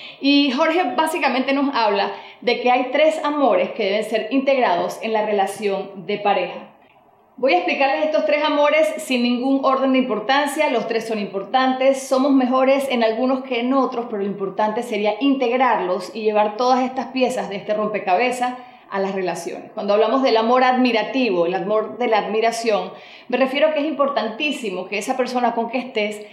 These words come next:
la admires. Debe ser una admiración sana, un respeto, eh, respetas los valores de la otra persona,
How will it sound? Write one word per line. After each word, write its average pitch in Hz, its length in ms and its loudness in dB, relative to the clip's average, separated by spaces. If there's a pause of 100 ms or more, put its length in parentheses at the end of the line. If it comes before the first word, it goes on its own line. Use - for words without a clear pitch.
(100)
la 202 200 0
admires. 180 540 -4 (240)
Debe 220 220 2
ser 226 160 -2
una 233 140 2
admiración 226 480 -2
sana, 240 560 0
un 226 120 -2
respeto, 220 920 0 (260)
eh, 190 580 0
respetas 220 460 0
los 226 140 0
valores 208 320 2
de 214 60 2
la 185 80 2
otra 214 180 0
persona, 233 760 2